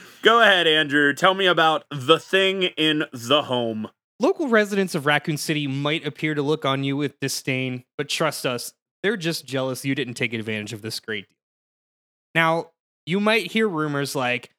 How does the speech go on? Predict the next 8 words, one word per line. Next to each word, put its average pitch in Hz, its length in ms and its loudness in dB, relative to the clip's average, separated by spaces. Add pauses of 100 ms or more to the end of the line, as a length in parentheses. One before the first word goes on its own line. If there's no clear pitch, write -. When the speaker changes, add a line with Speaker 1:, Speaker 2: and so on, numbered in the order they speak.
(260)
Speaker 2:
"The 139 80 -4
mansion 170 380 2
is 196 140 0
built 180 200 4
atop 214 340 2
a 240 60 -2
sewer," 190 640 2
or, 131 440 -2